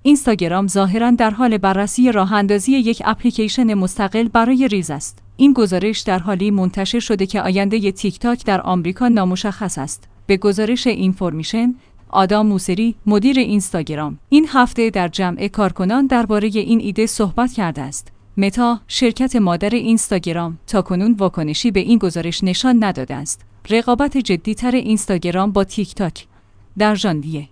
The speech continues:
رئیس جمهور وقت آمریکا دونالد ترامپ به تیک تاک هفتاد و پنج روز فرصت داد تا مطابق با قانونی که توسط جو بایدن امضا شده بود،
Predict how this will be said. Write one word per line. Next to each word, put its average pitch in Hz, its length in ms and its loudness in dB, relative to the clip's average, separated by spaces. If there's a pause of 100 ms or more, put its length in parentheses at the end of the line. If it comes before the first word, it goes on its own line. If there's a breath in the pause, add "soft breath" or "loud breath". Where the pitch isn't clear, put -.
(100)
رئیس 240 260 0
جمهور 269 380 2
وقت 226 220 0
آمریکا 196 540 -2
دونالد 185 480 -2
ترامپ 208 380 -2
به 226 120 2
تیک - 240 -6
تاک 202 260 -4
هفتاد 240 400 0
و 233 60 0
پنج 262 300 0
روز 262 240 -2
فرصت 226 480 -2
داد 208 180 0 (180)
تا 196 140 -2
مطابق 180 540 -2
با 240 100 2
قانونی 233 360 4
که 247 140 -2
توسط 233 580 0
جو 202 280 0
بایدن 190 460 0
امضا 202 340 0
شده 165 280 -6
بود، 233 280 -6